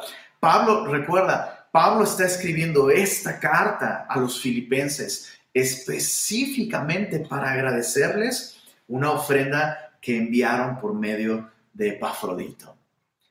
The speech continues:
Y eso es algo maravilloso, es algo maravilloso,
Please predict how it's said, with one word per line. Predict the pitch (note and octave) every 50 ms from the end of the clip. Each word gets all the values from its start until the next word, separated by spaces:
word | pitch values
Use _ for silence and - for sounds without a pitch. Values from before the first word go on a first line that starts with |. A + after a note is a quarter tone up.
| _ _
Y | C#3+ D3+
eso | D#3+ F3 -
es | - F#3
algo | D#3+ D#3 D#3+ E3 E3+ - - A#2+ B2
maravilloso, | B2+ B2 A#2 A#2+ A#2 A2 G#2+ F#2+ G2 A2 G2+ - - - - - - - - _ _ _ _ _ _ _ _ _ _ _ -
es | - D#3
algo | D3+ D#3 F3+ E3+
maravilloso, | D3+ C#3 A#2+ - - A2 G#2+ G#2+ A2+ A2+ G#2+ - - - - - - - _